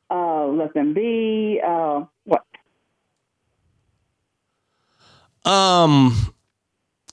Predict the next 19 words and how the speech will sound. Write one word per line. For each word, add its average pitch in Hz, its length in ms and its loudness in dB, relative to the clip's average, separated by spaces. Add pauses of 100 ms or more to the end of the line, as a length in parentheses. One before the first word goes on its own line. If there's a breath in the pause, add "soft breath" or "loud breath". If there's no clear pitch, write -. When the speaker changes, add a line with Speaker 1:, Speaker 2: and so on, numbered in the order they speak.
(1900)
Speaker 2:
when 233 380 4
you 214 200 4
prune 190 400 6
them, 123 320 4
uh, 135 120 2
first 254 360 0
of 156 80 4
all, 131 340 2 (220)
technically 190 360 0
you're 131 120 6
supposed - 300 0
to 143 40 2
just 127 140 0
let 143 80 4
them 120 100 2
grow 131 180 6
for 120 140 -2
two 131 140 0
years. 107 480 2